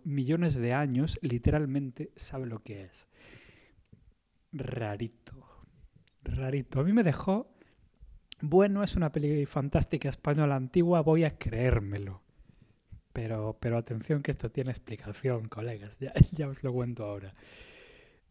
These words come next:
Em, el humanoide va andando por este, por este tren, por el Transiberiano, y va matando a más gente.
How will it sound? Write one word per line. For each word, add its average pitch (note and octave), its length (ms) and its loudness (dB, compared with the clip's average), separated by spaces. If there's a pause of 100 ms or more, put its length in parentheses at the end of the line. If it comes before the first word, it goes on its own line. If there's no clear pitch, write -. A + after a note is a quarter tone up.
(120)
Em, D3+ 840 0 (760)
el B3+ 180 4
humanoide B3 760 4
va F#3 240 2
andando F3+ 460 0
por D#3+ 180 0
este, C3+ 720 -2
por C#3 160 -2
este C#3 220 -2
tren, F#3+ 220 0
por F3 120 0
el C3+ 80 -2
Transiberiano, F3+ 640 0
y E3+ 100 2
va G3+ 100 6
matando F3 460 4
a B2+ 40 4
más A#2 240 0
gente. G#2+ 500 -6